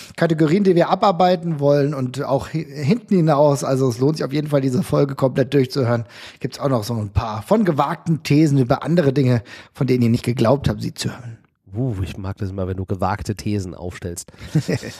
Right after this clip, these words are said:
Speaker 2: Ja, dann lass uns doch mal, ähm, auf das Jahr der Eintracht oder genauer gesagt wahrscheinlich eher auf die Hinrunde der Eintracht gucken, weil das ist ja das, äh, tatsächlich, äh, Spannende.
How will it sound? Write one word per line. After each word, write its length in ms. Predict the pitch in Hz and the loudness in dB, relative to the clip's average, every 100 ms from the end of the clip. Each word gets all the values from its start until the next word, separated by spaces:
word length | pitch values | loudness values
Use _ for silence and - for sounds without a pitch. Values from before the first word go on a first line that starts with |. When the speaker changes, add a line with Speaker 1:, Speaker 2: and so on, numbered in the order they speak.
| - | 0
Speaker 2:
Ja, 100 | 143 | 2
dann 100 | 147 | 4
lass 200 | 165 269 | 4 2
uns 120 | 226 | 2
doch 220 | 180 - | 2 2
mal, 400 | 156 143 139 139 | 2 4 4 2
ähm, 520 | - 131 131 135 131 135 | 2 2 2 0 -4 -4
auf 240 | 120 156 - | 0 0 2
das 240 | 139 - | 0 0
Jahr 340 | 117 110 143 180 | 0 4 4 4
der 160 | 135 | 2
Eintracht 440 | 110 175 175 151 110 | 2 0 0 -2 0
oder 280 | 127 127 | 2 2
genauer 300 | 120 120 135 | 0 2 2
gesagt 260 | 147 139 - | 4 0 -2
wahrscheinlich 380 | 131 131 131 107 | -2 0 -2 -2
eher 160 | 131 | -2
auf 100 | 123 | 0
die 100 | - | 0
Hinrunde 600 | 120 147 240 151 143 139 | 2 4 4 4 4 4
der 160 | 123 107 | 4 2
Eintracht 440 | 113 131 135 123 | 0 -2 0 -2
gucken, 280 | - 147 147 | -2 -4 0
weil 100 | 120 | 2
das 120 | 123 | 2
ist 120 | 160 143 | 2 0
ja 100 | 127 | 0
das, 280 | 123 - | 0 -2
äh, 260 | 117 123 117 | 0 2 2
tatsächlich, 840 | - 135 - 123 - 123 - - | 2 0 0 -2 0 -2 -2 -6
äh, 360 | 107 117 117 101 | -2 -2 -2 -4
Spannende. 720 | - - 123 175 117 110 135 | -2 0 2 2 2 2 2